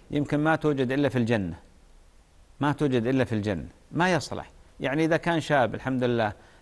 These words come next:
على عقيدة طيبة وعلى دين، آه، وأخلاق طيبة واستقامة، ويعني و-، وإن كان عنده شيء من التقصير اقبلي به، لا يلزم يعني أن يكون، ما أحد أخت الفاضلة،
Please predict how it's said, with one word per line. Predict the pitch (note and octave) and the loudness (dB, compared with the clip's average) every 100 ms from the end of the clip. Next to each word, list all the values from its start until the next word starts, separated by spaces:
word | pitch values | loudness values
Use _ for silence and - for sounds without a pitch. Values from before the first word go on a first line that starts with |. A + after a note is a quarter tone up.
| - | -14
على | - D#3+ D3+ | -2 2 4
عقيدة | C3+ - D3 C3 | 2 0 -2 -2
طيبة | - C3 B2 A#2 A#2 A#2 | 0 0 2 2 2 4
وعلى | A2 A2 B2+ B2+ | 2 2 4 4
دين، | A#2+ B2+ B2+ A#2+ A2+ | 4 4 4 2 0
آه، | A2+ G#2+ - - - | 0 -2 -4 -12 -14
وأخلاق | - A#2+ B2 B2+ C3 B2 A2+ - | -4 -2 0 2 4 4 0 -4
طيبة | C3 B2+ A#2+ A2 A#2 A2 | -2 0 -2 0 0 0
واستقامة، | B2+ - C3+ - C3 B2 A#2+ A2+ - - - | -2 -4 -6 0 2 2 0 -4 -10 -20 -18
ويعني | - D3 C#3+ C3+ C3+ D#3 C3+ C#3+ - - | -6 2 4 4 2 0 0 -2 -4 -8
و-، | C#3+ | -6
وإن | C#3+ C#3+ D#3+ G#3 | -4 0 2 2
كان | G#3 G3+ E3+ | 2 0 0
عنده | E3 D#3 | -2 -2
شيء | C#3+ D3+ C#3+ | 0 0 0
من | C3+ | 0
التقصير | B2 - A#2+ - A2+ G#2+ - | -2 -2 -4 -2 0 0 -2
اقبلي | G3 G3 G#3+ G#3+ | -4 0 2 2
به، | G3 F3 - - - - - - - | 2 -2 -4 -14 -20 -20 -20 -16 -4
لا | F3 A3 | 0 2
يلزم | G#3+ F3 D#3+ C#3 | 2 2 2 4
يعني | B2 B2+ A2 | 4 2 2
أن | B2+ | 2
يكون، | B2 - C3 A#2+ A#2 A#2 - - | 0 2 2 4 4 2 -2 -6
ما | F3+ B3 - | 0 2 2
أحد | - D3+ C3+ | 2 0 -2
أخت | - | -4
الفاضلة، | B2+ A2+ B2 B2 A#2 A2 | -6 0 2 2 2 -2